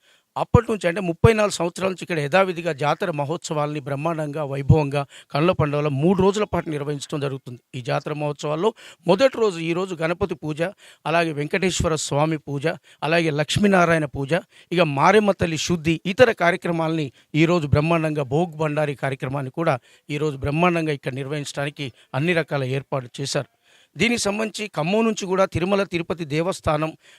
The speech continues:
ప్రచార, ఆ, మండలి వారి సభ్యులు కూడా, రాములు గారు కూడా ఈ స్-, కార్యక్రమాన్ని పర్యవేక్షించడానికి ఇక్కడికి విచ్చేశారు. ఇప్పుడు మనం బుడియా బాపు అంటే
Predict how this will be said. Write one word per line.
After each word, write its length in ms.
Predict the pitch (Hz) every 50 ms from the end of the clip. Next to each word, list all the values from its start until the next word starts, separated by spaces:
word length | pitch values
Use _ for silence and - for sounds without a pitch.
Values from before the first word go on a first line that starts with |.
| _ _ -
ప్రచార, 400 | 143 147 - 226 214 208 208 - - _ _ _ _ _ _ -
ఆ, 60 | 139
మండలి 480 | 135 135 143 165 190 208 214 175 151 - _ -
వారి 260 | 139 143 143 143 139
సభ్యులు 360 | - - 135 131 135 135 160
కూడా, 340 | 151 - 170 170 180 156 135 - _ _ -
రాములు 320 | 139 143 143 160 180 185 175
గారు 180 | 175 170 160
కూడా 300 | 160 156 170 185 160 139 - _ -
ఈ 100 | 143 147
స్-, 160 | 139 - -
కార్యక్రమాన్ని 580 | - - 143 147 160 151 - 151 156 156 147 143
పర్యవేక్షించడానికి 840 | - 143 139 160 160 165 156 - - - 143 - - 156 147 143 131
ఇక్కడికి 240 | 113 - 139 135 127
విచ్చేశారు. 500 | 131 - - 151 139 - 175 180 226 - _ _ _ _ _ -
ఇప్పుడు 180 | 185 - -
మనం 380 | - 190 185 175 165 175 262 208 _ - - - 151
బుడియా 280 | 156 190 208 240 240
బాపు 300 | 220 190 185 175 147 160
అంటే 420 | 156 147 147 185 208 180 180 226